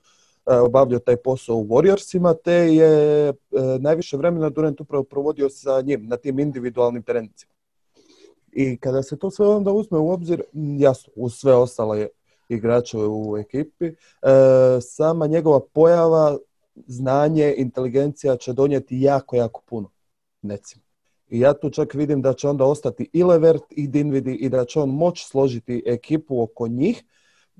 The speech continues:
ako trebam već birati ko bi mogao otići, to bi prije bio Dinwiddie. Jer, e,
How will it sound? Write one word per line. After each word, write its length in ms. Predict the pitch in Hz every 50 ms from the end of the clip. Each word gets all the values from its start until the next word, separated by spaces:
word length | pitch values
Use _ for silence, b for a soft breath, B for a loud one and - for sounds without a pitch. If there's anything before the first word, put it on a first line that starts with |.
| 139 139 139 139 139 139 -
ako 180 | 131 - - - -
trebam 260 | 185 202 202 190 175
već 180 | 190 185 -
birati 280 | 160 190 196 196 180 -
ko 120 | - 202
bi 100 | 175 175
mogao 260 | 180 185 185 180 180 180
otići, 260 | 180 - - - -
to 80 | 180
bi 120 | 170 160 143
prije 180 | - 170 165
bio 160 | 151 165 165 147
Dinwiddie. 440 | - 139 131 120 110 - - _ _ _ _ _ _ _ _ _ _ _ _ _ _ _ _
Jer, 380 | - 139 131 131 127 127 123 120
e, 520 | 120 123 123 123 123 123 123 123 123 123